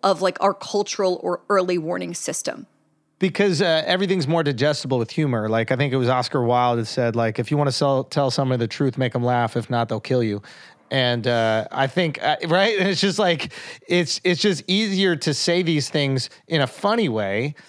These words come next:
Speaker 2: And, uh, it's also not like, "This is how you must think. This is how you must feel."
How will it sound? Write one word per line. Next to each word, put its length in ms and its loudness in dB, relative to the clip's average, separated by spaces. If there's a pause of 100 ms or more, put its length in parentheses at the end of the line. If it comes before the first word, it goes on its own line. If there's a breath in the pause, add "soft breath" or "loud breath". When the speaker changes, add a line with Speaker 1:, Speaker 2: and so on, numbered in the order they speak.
(400 loud breath)
Speaker 2:
And, 500 2
uh, 300 4
it's 220 0
also 260 2
not 240 0
like, 320 0
"This 320 -4
is 160 0
how 220 0
you 220 0
must 380 -2
think. 500 -4
This 200 -4
is 140 -2
how 120 0
you 140 0
must 300 -2
feel." 400 0